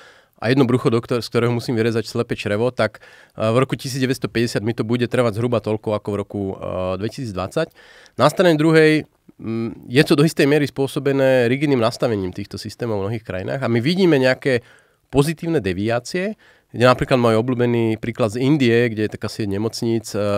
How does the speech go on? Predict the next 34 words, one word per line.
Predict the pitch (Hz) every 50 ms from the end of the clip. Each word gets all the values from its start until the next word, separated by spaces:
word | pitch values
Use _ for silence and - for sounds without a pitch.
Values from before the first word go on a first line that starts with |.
| 101 101 101 98
Narayana | 98 95 95 107 117 113 113 113 110 104
Hrudayala, | 104 110 113 120 120 120 117 120 120 117 113
ktorá, | - - _ - 117 110 113 110 110 107
e, | - - - - _ _ _ _ _ - -
vlastne | 104 113 110 - 139 110
dokázala | 123 135 - 156 135 143 143 135 131 127 123 120
spraviť | - - 135 131 135 123 - 127
takú, | - - 127 120
takú | - 127 - 120
manufaktúrnu | - - 180 202 175 - 165 147 - - 147 143 135 143 143 123
výrobu | 117 131 156 156 143 135 127 123
na | 123 120 117
štýlo-, | - - - 127 120 120 117 113 110 - -
štýl | 110 - - 135 127 117
Henryho | 113 127 143 143 139 135 117
Forda | - 120 120 127 123 131
napríklad | 120 110 107 104 104 - 120 - 123 113
na | 117 110 101
bypassy, | 123 160 - - 110 - - 104 92 98
kde | 110
oni | 110 113 110
dramatickým | 113 123 147 175 180 151 139 120 - - 120 104
spôsobom | - - 123 131 - 139 123 117 110
vedeli | 110 113 117 117 113 107 104
zvýšiť | 107 120 113 - 123 104
o, | 104 101
ja | 101
neviem, | 101 113 104 90 90
asi | - - 113 110 87
o | 87
dvesto | 104 110 120 - - 123 113
alebo | 104
tristo | 98 - 127 127 - - 104
percent | - 110 113 - - 123 120 113 -